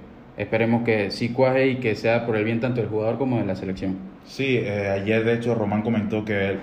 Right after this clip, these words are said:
Speaker 2: él no cierra la puerta, digo, él, él dijo que iba a pelear, iba a trabajar duro, esforzarse para volver a ser llamado, digo, es el capitán, o sea, si nos ponemos en papel es el capitán del, de la selección, aunque ya no esté, y bueno, yo creo que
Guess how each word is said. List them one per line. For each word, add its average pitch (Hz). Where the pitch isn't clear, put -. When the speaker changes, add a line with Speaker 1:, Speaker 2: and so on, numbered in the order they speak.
Speaker 2:
él 101
no 104
cierra 113
la 98
puerta, 120
digo, 101
él, 92
él 101
dijo 110
que 104
iba 101
a 107
pelear, 110
iba 107
a -
trabajar 95
duro, 117
esforzarse 101
para 98
volver 98
a 107
ser 110
llamado, 110
digo, 92
es 92
el 107
capitán, 95
o -
sea, 98
si 98
nos 95
ponemos 107
en 110
papel 104
es 110
el 110
capitán 107
del, 92
de 92
la 90
selección, 107
aunque 92
ya 98
no 107
esté, 120
y 202
bueno, 107
yo 104
creo 117
que 101